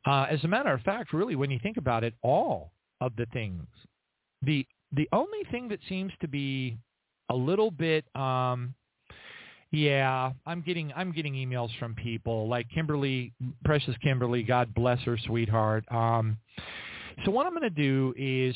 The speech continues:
because of the computer problems and challenges that, that I'm having, and also the severe attack that our, um, uh, you know, uh, hold on a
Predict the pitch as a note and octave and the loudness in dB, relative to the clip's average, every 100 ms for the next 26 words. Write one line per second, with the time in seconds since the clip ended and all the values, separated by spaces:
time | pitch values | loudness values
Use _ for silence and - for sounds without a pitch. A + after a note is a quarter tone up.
0 | - B2+ - E3 F#3 E3 D#3 C#3+ C#3+ C3+ | -2 -4 0 2 2 0 -4 0 2 2
1 | B2 - A#2+ E3+ E3 - B2 A#2 B2 A2 | 0 -2 -2 -2 -2 0 0 0 -4 -2
2 | A#2+ A#2 A2+ D3 D3 C#3+ C#3+ A#2 B2+ - | -2 -2 -2 -2 -2 -2 -4 -4 -6 -6
3 | B2 B2+ C3 B2+ A2 A2 A#2 A#2+ B2 C3+ | -4 0 2 2 2 0 0 0 0 0
4 | - B2 A2+ B2 A2 C3 C3+ A#2 A#2 - | 0 0 -2 -2 0 4 4 4 0 0
5 | D#3+ A2 A2 B2 A2 A2 A2+ - A#2 A2+ | 2 0 -2 -4 -2 -2 -2 -2 2 4
6 | A2 G#2 G#2+ - - - - A2+ A2 A2 | 4 2 -2 -16 -18 -4 2 4 6 4
7 | A2 A2 G#2+ - _ _ - A#2+ G#2+ G#2 | 4 0 -4 -14 _ _ -4 0 2 2
8 | G2 G2 - _ _ - C#3 A2+ G2 F#2+ | 2 0 -4 _ _ 0 2 4 2 0
9 | - G#2+ G2 F#2+ C3+ C#3 A#2 | 0 -2 -2 2 2 2 0